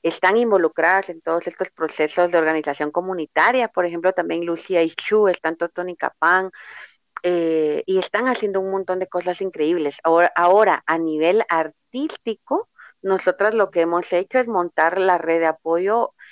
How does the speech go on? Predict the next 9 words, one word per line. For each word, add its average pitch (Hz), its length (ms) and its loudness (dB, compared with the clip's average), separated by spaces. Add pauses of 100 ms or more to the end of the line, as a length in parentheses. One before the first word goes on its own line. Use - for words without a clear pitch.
(140)
a 180 120 0
nivel 147 480 0
internet, 151 680 -4 (180)
o 143 120 -12
sea, 156 100 -6
a 156 40 -2
nivel 151 280 -2
plataformas 156 680 -2
virtuales. 139 600 -6